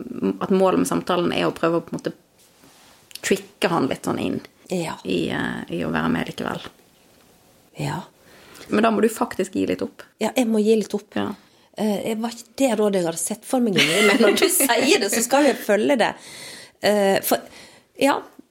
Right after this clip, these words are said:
Speaker 2: bra.
Speaker 1: Og
Speaker 2: Jeg
Speaker 1: du,
Speaker 2: skal
Speaker 1: og jeg
Speaker 2: ikke late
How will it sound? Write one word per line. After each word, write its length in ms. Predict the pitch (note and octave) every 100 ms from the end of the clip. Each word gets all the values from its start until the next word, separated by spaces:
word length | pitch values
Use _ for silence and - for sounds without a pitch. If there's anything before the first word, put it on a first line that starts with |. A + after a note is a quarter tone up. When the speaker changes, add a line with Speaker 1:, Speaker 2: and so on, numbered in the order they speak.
| _
Speaker 2:
bra. 800 | - A3 A#3 A3+ - A3+ B3+ G#3+
Speaker 1:
Og 300 | D3 - -
Speaker 2:
Jeg 120 | A3+ C#4+
Speaker 1:
du, 60 |
Speaker 2:
skal 160 | E4 A#3+
Speaker 1:
og 80 | C4
jeg 60 |
Speaker 2:
ikke 360 | C4+ - D4+ A#3+
late 580 | G#3 G#3+ G#3+ - A#3+